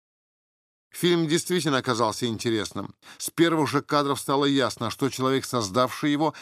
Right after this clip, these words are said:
обладает истинным талантом. Будучи профессионалом,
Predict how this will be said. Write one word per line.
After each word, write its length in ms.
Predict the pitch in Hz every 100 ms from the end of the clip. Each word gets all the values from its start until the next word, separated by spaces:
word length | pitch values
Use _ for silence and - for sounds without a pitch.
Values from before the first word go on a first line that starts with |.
| -
обладает 500 | 127 123 127 135 127 -
истинным 640 | 170 - - 147 139 135
талантом. 640 | 127 113 98 85 73 - - _ _ _ -
Будучи 460 | 127 151 131 -
профессионалом, 920 | - 131 - 123 147 127 156 151 90